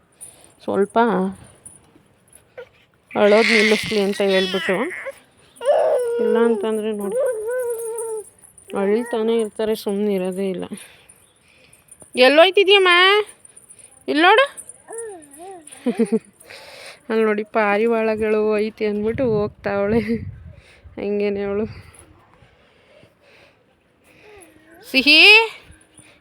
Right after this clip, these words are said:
ಈ ಕಡೆ ನೋಡಿಲಿ. ಓಯ್, ಏನ್ ನೋಡ್ತಿದ್ಯಪ್ಪ? ಆ? ಎಲ್ಲೋಯ್ತಿದ್ಯಾ?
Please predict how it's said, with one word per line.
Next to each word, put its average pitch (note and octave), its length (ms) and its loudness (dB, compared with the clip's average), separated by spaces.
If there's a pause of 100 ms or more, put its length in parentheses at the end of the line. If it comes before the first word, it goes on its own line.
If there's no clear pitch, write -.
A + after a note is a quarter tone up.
ಈ D4+ 80 0
ಕಡೆ G#4 300 2
ನೋಡಿಲಿ. G4 380 6 (880)
ಓಯ್, C4+ 240 4 (1200)
ಏನ್ C#4 340 6
ನೋಡ್ತಿದ್ಯಪ್ಪ? E4+ 600 4 (1300)
ಆ? D4+ 120 4 (1300)
ಎಲ್ಲೋಯ್ತಿದ್ಯಾ? C#4 920 4